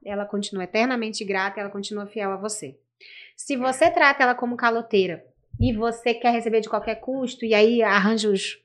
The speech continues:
os motoqueiros de capa preta, <laughs> ela deixa de ser sua cliente. Então, tu perdeu uma cliente, tu perdeu alguém que te indica. Então, é,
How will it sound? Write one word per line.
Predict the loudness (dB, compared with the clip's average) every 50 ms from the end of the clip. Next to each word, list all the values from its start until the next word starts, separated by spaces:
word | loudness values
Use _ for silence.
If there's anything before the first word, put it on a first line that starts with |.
| _ -4
os | -2 -2
motoqueiros | 0 -2 -2 -2 -4 -4 -2 -2 -2 -2
de | -4 -6
capa | -6 -6 -6 -2
preta, | 4 6 6 6 6 4 -2 -6 -6 -8 -8 -8 -8 -8 -6 -2
<laughs> | -2 -2 -2 -2 -2 -4 -2 2
ela | 2 4 4 4 2
deixa | 2 0 0 0 0 0 -2
de | -4 -6
ser | -6 -8 -8
sua | -8 -10 -8
cliente. | -4 -2 0 0 0 0 -2 -4 -8 -10 -12 -14
Então, | -14 -14 -16
tu | -16 _ -6
perdeu | -4 -4 -2 -2 -4 -4 -4
uma | -6 -10
cliente, | -10 -8 -6 -6 -6 -6
tu | -6 -6
perdeu | -4 -4 -4 -4 -4 -4
alguém | -2 -2 -4 -4 -4
que | -6 -8
te | -8 -8 -8 -6
indica. | -4 -4 -2 -2 -4 -4 -6 -8 -10 -12 -12 _ _ _ _ _ _ _ _ _ _ _ _ _ _ _ _
Então, | -14 -6 -2 -2 0 0 -2 -2 -6 -8 -8
é, | -10 -12 -12 -10 -12 -12 -16 -18